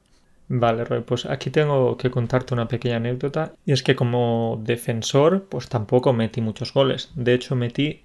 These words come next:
solo un gol en toda mi carrera oficial, mi carrera futbolística oficial. ¿Qué pasó? Pues que después de este gol estaba tan motivado que cuando llegué a casa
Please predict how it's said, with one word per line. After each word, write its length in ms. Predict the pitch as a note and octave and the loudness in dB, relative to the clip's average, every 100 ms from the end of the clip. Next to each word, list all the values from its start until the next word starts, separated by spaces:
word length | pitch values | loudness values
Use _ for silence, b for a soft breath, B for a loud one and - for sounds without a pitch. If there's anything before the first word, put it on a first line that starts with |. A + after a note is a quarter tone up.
| - | -14
solo 320 | - D3 B2+ | -2 2 4
un 120 | A2+ | 4
gol 280 | A#2 C3+ B2 | 2 2 2
en 160 | B2+ A#2 | -2 -4
toda 240 | B2 A#2 | -2 -2
mi 420 | A2+ A2+ A2+ A2 G#2+ | 0 0 -2 -4 -4
carrera 680 | A#2+ A#2 A2+ A2+ A2+ A2 - _ _ _ - | -4 -2 -2 -2 -4 -6 -12 _ _ _ -4
oficial, 640 | A#2+ - A#2 C3+ A#2 - - | -4 -2 0 4 4 2 -2
mi 100 | C3+ | -2
carrera 360 | C3 B2+ B2+ B2+ | 2 4 4 4
futbolística 640 | B2 B2+ A#2+ B2 B2 B2 | 4 4 4 2 2 0
oficial. 540 | - A#2+ - A#2 A2 - B B B B B B B _ | 0 -2 4 4 2 -6 B B B B B B B _
¿Qué 100 | - | 4
pasó? 380 | C#3 C#3 E3+ C#3+ | 6 6 6 6
Pues 200 | - A#2+ | 4 0
que 140 | - A#2 | 2 0
después 400 | A#2 - C3+ D3 | 0 0 0 0
de 80 | |
este 540 | C3+ - B2+ B2 A#2 A2 | -2 0 4 6 6 4
gol 380 | A#2+ C#3+ E3 - | 6 6 4 0
estaba 540 | A2+ - C#3 B2+ A#2+ - | -6 0 4 4 2 0
tan 300 | D3 D#3 C#3+ | 0 2 2
motivado 720 | B2+ B2+ A#2 D3 C#3 D#3+ - | 2 0 2 2 2 -2 -2
que 140 | C3+ | -2
cuando 260 | B2+ A#2 A2+ | 0 0 0
llegué 220 | A#2 B2 | 2 2
a 100 | C#3 | 2
casa 480 | C#3+ C3+ D#3 E3+ | 2 2 2 0